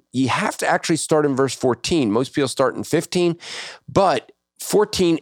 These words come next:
is the question that's being answered in the rest of the chapter. He says,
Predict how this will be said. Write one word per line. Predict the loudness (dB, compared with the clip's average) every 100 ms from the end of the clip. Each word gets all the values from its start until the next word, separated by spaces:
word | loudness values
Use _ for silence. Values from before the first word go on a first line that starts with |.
| 0
is | 0 0 0
the | -2
question | -4 0 0 0 -2 0 0 0 -8 _ 0
that's | 0 2
being | 2 2 0 0
answered | 0 2 0 -2 -2 -10 -20 -20 _
in | 0 2 2 0
the | 0 2
rest | 2 0 0 -2
of | 0
the | 0
chapter. | 0 -2 -2 -6 -8 -16 -18 -18 -2
He | -2
says, | 0 0 0 -2